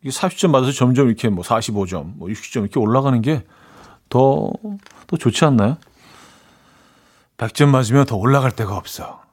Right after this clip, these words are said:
예, 뭐 백오십 점 이런 건 없잖아요. 예, A, A풀 다음에 뭐 어디로 올라가? 그죠? 삼오구공 님, "현우님, 제가 허리 때문에 병원에 잠깐 입원했는데요. 같은 병실에 계시는 어머니 한 분이 해외에서 오셨나 봐요.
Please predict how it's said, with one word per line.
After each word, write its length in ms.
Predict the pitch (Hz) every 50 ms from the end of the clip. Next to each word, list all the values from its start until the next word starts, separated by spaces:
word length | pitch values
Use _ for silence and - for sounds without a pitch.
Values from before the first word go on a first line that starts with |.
| _
예, 40 | 92 78 76
뭐 100 | 85 117 117
백오십 440 | - 113 135 160 175 156 - - -
점 120 | 196 180
이런 160 | 156 139 175
건 100 | 185 160 110
없잖아요. 800 | 95 - - 139 123 120 107 104 123 160 160 117 82 78 82 - _ _ _ _ _ _ _ _ _ _ _ _ _ _ - -
예, 400 | 120 110 107 107 107 104 - 117
A, 160 | 170 - - -
A풀 440 | 139 185 190 - - 190 190 185
다음에 260 | 160 170 170 175 180 170
뭐 160 | 147 135 131
어디로 200 | 123 135 143 143
올라가? 380 | 117 107 98 87 80 71 71 _ _ _ _ _ _ _ _
그죠? 280 | - 117 113 147 170 - _ _ _ _ _ _ _ _ _ _ _ _ _ _ _ _ _ _ _ _ _ _ _ _ _ _ _ _ _ _ _ _ _ _ _
삼오구공 800 | - - - 160 165 170 175 175 165 170 - 135 143 151 143 127
님, 120 | 104 95 113
"현우님, 360 | 156 180 180 175 160 143 113
제가 240 | 101 123 127 165 165
허리 220 | - 214 208 202
때문에 500 | - - 185 165 156 156 156 131 131 135
병원에 320 | - - 117 117 127 139 147
잠깐 360 | - - 117 117 - 151 131
입원했는데요. 840 | 107 117 120 131 135 127 123 117 107 92 90 113 143 139 101 82 78
같은 320 | - - 113 - - 180 156
병실에 420 | 139 139 143 139 - 151 151 139
계시는 480 | 127 135 131 120 - 143 147 170 185 165 _ - - - - - -
어머니 380 | - 110 113 127 139 143 151 151
한 220 | 143 147 139 135 131
분이 400 | 135 139 151 160 156 139 123 - _ _ _ _ -
해외에서 460 | - - 185 196 190 190 185 151 165
오셨나 360 | 139 113 131 123 117 107 98
봐요. 340 | 92 95 107 135 135 95 90